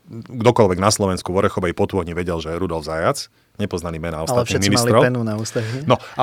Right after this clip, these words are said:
Speaker 1: zhodou okolností, teda, keď sa z tých deväťdesiatich percent, keď to znovu rozdelíme, tak deväťdesiat percent malo negatívny vzťah a desať percent pozitívny vzťah k tým zmenám, ktoré avizoval. Takže vznikla tak trošku panika v Aliancii nového občana, že čo s tým?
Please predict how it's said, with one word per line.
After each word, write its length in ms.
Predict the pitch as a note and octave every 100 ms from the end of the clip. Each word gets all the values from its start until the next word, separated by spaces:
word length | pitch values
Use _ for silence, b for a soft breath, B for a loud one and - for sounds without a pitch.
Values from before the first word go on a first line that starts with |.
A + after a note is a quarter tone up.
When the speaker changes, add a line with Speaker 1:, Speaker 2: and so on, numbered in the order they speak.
| A#2+
Speaker 1:
zhodou 240 | G3+ G3+
okolností, 560 | F3 E3 D#3 E3+ D#3+ D#3
teda, 400 | - C3+ C3 B2
keď 160 | -
sa 120 | A#2 A#2+
z 300 | A#2 C#3+ - -
tých 60 | G2+ A#2+
deväťdesiatich 480 | C#3+ C3 B2+ G2
percent, 480 | - A2+ G#2+ B2 A#2+
keď 160 | G#2 -
to 40 | F2
znovu 220 | G2 A2 A2 A#2+ A#2+ A2
rozdelíme, 400 | G#2+ G#2 G#2+ G#2+
tak 240 | G2+ F#2 A#2+ C3 - A2 A2+ A2+
deväťdesiat 480 | G#2 G#2 G2+ G#2 -
percent 320 | F#2+ - F#2
malo 240 | F#2+ G#2
negatívny 560 | G#2+ G#2 G2 G2 E2+ F2
vzťah 160 | - F2
a 80 |
desať 220 | F2+ F#2 F2
percent 320 | E2 - F2+
pozitívny 560 | E2 F2+ D#2+ D#2+ D2+ -
vzťah 240 | F2 E2+
k 80 | -
tým 160 | F2+ E2
zmenám, 260 | F2+ F2+ F2
ktoré 240 | G2 E2+
avizoval. 560 | D2+ E2+ F2+ F#2+ C3 - B B B B B B B B B
Takže 640 | - G2 F#2 G2+ G2 A2 G#2+
vznikla 320 | F#2 G#2+ A2
tak 160 | - -
trošku 320 | A2 - G#2
panika 480 | E2+ F2 - G2+ A2
v 320 | A#2 G#2+ -
Aliancii 480 | F#2+ G#2 G2+ - G#2
nového 240 | G#2 G#2
občana, 400 | G#2+ - A2 G2+
že 160 | F2+ E2+
čo 160 | G#2+
s 80 | -
tým? 320 | E2 F2+ E3+